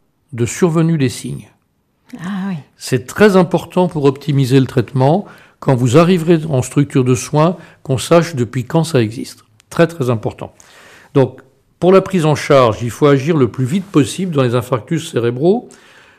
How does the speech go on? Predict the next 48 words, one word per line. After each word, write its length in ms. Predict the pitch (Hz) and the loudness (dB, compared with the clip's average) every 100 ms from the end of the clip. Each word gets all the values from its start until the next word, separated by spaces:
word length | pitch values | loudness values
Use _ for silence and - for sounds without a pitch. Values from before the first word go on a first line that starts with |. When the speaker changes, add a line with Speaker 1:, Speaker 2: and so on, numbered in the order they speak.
| _ | _
Speaker 1:
Le 120 | 131 | 0
consensus 880 | 127 190 196 202 190 - 185 165 - | 2 0 2 2 2 2 0 0 -2
préconise 640 | - 151 147 151 160 160 120 | 2 2 4 2 4 2 0
un 80 | |
délai 300 | 117 120 170 | 0 2 2
d'intervention 840 | 160 135 143 135 135 127 - 170 190 | 2 0 2 0 0 -4 -4 -2 0
de 120 | 143 | -2
quatre 340 | 107 170 165 170 | -2 -4 -2 -2
heures 100 | 147 | 0
et 60 | |
demie 380 | 139 147 165 175 _ _ | 0 0 -2 -4 _ _
maximum. 680 | 151 151 - 131 104 90 92 _ | -8 -8 -8 -8 -8 -10 -16 _
Speaker 2:
Donc, 200 | 208 226 | -2 0
ça 80 | 247 | 0
veut 160 | 220 220 | 0 0
dire 240 | 214 240 | 2 2
que 100 | - | 2
quand 280 | 190 214 220 | 0 2 2
on 100 | 208 | 4
habite 300 | 202 185 185 | 4 2 0
Nogent-le-Rotrou, 800 | 208 220 226 208 190 190 - 262 285 | 2 4 4 4 2 -2 -2 -2 0
on 120 | 202 | 0
a 80 | 196 | 0
quand 120 | 196 | 0
même 160 | 190 185 | -2 -2
le 100 | 180 | -2
temps 160 | 233 | -2
d'aller 200 | 233 185 | 0 0
à 80 | 190 | -2
Paris. 400 | 190 190 160 - _ _ _ _ _ - | -2 -2 -4 -12 _ _ _ _ _ -2
Speaker 1:
Alors, 260 | 131 120 | 0 0
c'est 120 | - 208 | 0 0
même 160 | 226 | 2
pas 100 | 196 | 6
la 80 | 147 | 4
peine 200 | 110 127 | 4 2
d'aller 220 | 110 101 | 2 -2
jusqu'à 220 | 98 - | -6 -10
Paris. 320 | 110 - 175 269 - - - - _ | -12 -10 -10 -10 -16 -20 -20 -20 _
Après 380 | 175 180 - 190 | 2 2 6 6
une 120 | 156 | 6
prise 260 | - 175 151 | 2 0 2
en 100 | 156 | 0
charge 320 | - 151 120 | 2 2 4
rapide 380 | 131 143 160 135 | 2 0 -4 0
par 140 | 131 | 0
le 80 | 110 | 2
smur, 560 | 110 - 160 202 254 | -2 2 4 4 2